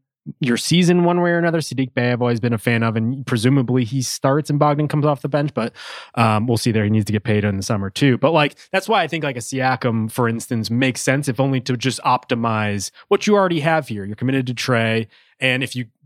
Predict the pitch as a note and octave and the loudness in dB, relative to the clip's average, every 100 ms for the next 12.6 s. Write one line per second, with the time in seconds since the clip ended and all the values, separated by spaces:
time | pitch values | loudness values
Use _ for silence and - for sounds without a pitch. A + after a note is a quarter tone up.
0 | _ - B2+ - E3+ E3+ E3 F#3 F3+ D#3 | _ -8 -6 0 2 4 2 2 2 2
1 | C#3+ C3+ C3 A#2+ C#3+ C3+ C3+ A#2+ C3+ B2+ | 0 0 -2 0 0 0 -2 -2 0 0
2 | G#2+ B2 B2+ B2+ B2 C3 A#2+ A#2 B2+ B2+ | 0 0 0 0 0 0 0 2 2 2
3 | B2+ B2 D#3 G3 D#3 C#3+ C3+ A#2+ C3 B2+ | 0 0 0 2 2 2 2 0 0 -2
4 | - - - A#2 - A#2+ B2+ - C3+ C3 | -6 -20 -4 -4 -4 -4 -4 0 0 2
5 | C#3 - G3+ F#3 D3+ B2+ B2+ - - C#3+ | 0 2 2 2 0 -2 -4 -6 -2 0
6 | C#3+ C#3+ C#3 C#3 B2+ C3 C3 C#3 B2+ B2+ | 2 4 2 2 2 2 2 0 0 2
7 | B2 - A2+ A2 A2 A2 A2+ - - C#3+ | 0 -2 -6 -2 0 -2 -4 -4 -2 -2
8 | - C#3+ C3 B2 A#2+ - - - - D3 | -2 -2 0 0 -2 -4 -20 -20 -4 0
9 | C#3 C3+ C3 C3+ D3+ D3+ D3+ - - D#3 | 2 0 -2 -2 -2 0 -2 -4 -2 0
10 | D#3 - C3+ - A#2 A2 C3 A#2+ G#2+ G#2+ | 0 0 -4 -2 0 2 0 -2 -6 -4
11 | A#2+ - B2 A#2+ - A2+ A2+ B2 A#2+ A2+ | -4 -2 0 0 -2 -4 0 0 0 0
12 | A#2+ A#2 A2 - A#2+ - | 0 -2 -4 -4 -4 -6